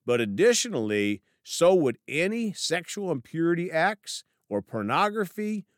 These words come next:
or any other obscenity. Now let's go back to Exodus chapter twenty, now verse fifteen. "You shall not steal,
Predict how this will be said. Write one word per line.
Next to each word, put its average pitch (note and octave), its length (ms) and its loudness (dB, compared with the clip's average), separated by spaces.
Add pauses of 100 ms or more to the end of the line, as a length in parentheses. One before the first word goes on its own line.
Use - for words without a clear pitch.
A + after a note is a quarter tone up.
(120)
or - 180 -8
any F#3 360 0
other F3 420 0 (240)
obscenity. G#2 960 -4 (640)
Now G3+ 140 6
let's A3 140 4
go G3 140 2
back E3 260 4
to C3+ 140 -8
Exodus D3 360 0
chapter B2 600 -2
twenty, G3 600 0
now A2+ 240 0
verse A#2 320 -2
fifteen. B2 720 -4 (340)
"You F3 140 0
shall G3 180 2
not D#3+ 320 2
steal, G3+ 580 -2